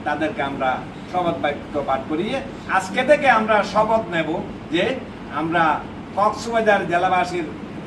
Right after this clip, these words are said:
খেদমতের জন্য, কক্সবাজারের উন্নয়নের জন্য আমরা মুখ খুলে কথা বলার সাহস করব এবং আমরা লেখনের মাধ্যমে জানিয়ে দেব যে আমরা কক্স-, জেলা প্রেস ক্লাব কক্সবাজারের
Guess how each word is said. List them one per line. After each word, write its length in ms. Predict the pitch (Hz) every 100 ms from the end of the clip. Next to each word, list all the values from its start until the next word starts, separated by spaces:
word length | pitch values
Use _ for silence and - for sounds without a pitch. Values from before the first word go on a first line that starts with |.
| - - - - - - - -
খেদমতের 500 | 240 247 233 226 202
জন্য, 320 | 196 185 156 151 - - -
কক্সবাজারের 640 | 185 208 - 214 202 190 185 185
উন্নয়নের 600 | 208 220 208 202 190 180 165
জন্য 380 | 175 170 156 - -
আমরা 320 | 147 180 190
মুখ 240 | 190 185 196 -
খুলে 380 | 233 233 190 147 - - - 160
কথা 220 | 170 180
বলার 300 | 170 165 156
সাহস 420 | 165 156 156 147 -
করব 400 | 165 180 180 - - -
এবং 240 | - 208
আমরা 240 | 185 185 190
লেখনের 480 | 180 - 233 240
মাধ্যমে 420 | 226 196 180 202 190
জানিয়ে 360 | 175 185 190
দেব 340 | 190 196 202 156 - -
যে 80 | 170
আমরা 460 | 175 165 170 160 - - -
কক্স-, 500 | - 190 - - -
জেলা 220 | 170 185
প্রেস 220 | 190 190 180
ক্লাব 200 | 190 175 185
কক্সবাজারের 760 | 196 208 202 196 190 185 175